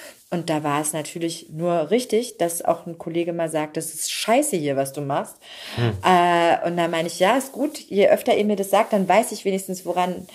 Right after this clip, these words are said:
Speaker 2: Ja.
Speaker 1: weißt du, es bringt nichts, wenn das hintenrum gemacht wird. Lieber
Speaker 2: Ja, klar.
Speaker 1: sagt mir eine Cutterin sofort irgendwie, "Hier, da stimmt's nicht, da stimmt's nicht."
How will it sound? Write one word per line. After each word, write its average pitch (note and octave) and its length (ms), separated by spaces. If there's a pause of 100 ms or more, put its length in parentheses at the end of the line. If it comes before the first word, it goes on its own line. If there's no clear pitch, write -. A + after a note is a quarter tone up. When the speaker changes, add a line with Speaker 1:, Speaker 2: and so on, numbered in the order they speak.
Speaker 2:
Ja. B2+ 220
Speaker 1:
weißt F3+ 200
du, - 20
es A3 100
bringt A#3+ 260
nichts, A#3 180
wenn G3+ 140
das F#3+ 160
hintenrum G3+ 420
gemacht F3+ 360
wird. C4 200 (300)
Lieber A#3 180
Speaker 2:
Ja, A#3+ 60
klar. A3 140
Speaker 1:
sagt A3 100
mir A3+ 60
eine G#3 140
Cutterin G#3 500
sofort A#3+ 420
irgendwie, F#3+ 320
"Hier, B3 280
da A#3 160
stimmt's A3+ 320
nicht, G3+ 180
da G#3 160
stimmt's G#3 380
nicht." A#3 240